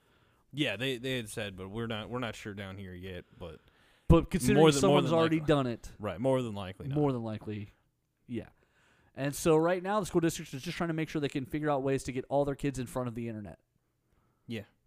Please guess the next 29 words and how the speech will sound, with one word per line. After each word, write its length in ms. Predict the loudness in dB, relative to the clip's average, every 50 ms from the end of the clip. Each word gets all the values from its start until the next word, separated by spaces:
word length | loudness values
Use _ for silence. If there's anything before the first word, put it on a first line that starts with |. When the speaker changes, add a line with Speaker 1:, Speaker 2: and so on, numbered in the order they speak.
| _ _
Speaker 2:
That's, 200 | -2 -2 0 0
I 60 | 0
mean, 100 | 0 0
that's 140 | 0 2 6
what 120 | 6 6 8
it 20 | 8
boils 220 | 6 6 4 4
down 200 | 2 0 -2 -4 -6
to. 140 | -8 -10 -12 -14 _ _ _ _ _ _ -4
They 80 | -2 0
need 100 | 0 0
to 80 | 0
get 60 | 0 0
as 100 | 0 0
many 160 | 0 0 2
kids 160 | 2 0 0
in 60 | 0
front 140 | 0 0 0
of 20 |
the 60 | 0 0
internet 180 | 0 -2 -2 -2
as 60 | 0
possible 340 | 0 2 2 2 0 -2 -4
so 100 | -4 -4
these 200 | -4 -4 -4 -4
kids 180 | -6 -8 -6
don't 180 | -8 -8 -8 -6
fall 220 | -4 -2 -2 -2
behind. 400 | -2 -4 -6 -10 -12 -12 -16 -20